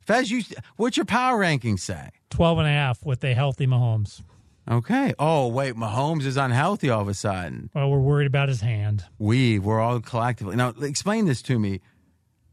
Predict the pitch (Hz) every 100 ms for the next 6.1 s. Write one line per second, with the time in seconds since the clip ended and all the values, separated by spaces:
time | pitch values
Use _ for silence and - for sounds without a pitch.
0 | _ _ _ _ _ _ _ _ 139 127
1 | 185 131 175 208 226 170 147 156 135 143
2 | 143 190 190 180 - 190 170 - 175 175
3 | 170 175 175 165 165 175 202 240 294 -
4 | _ _ _ _ _ _ _ _ _ -
5 | 147 185 208 294 - 147 156 151 185 240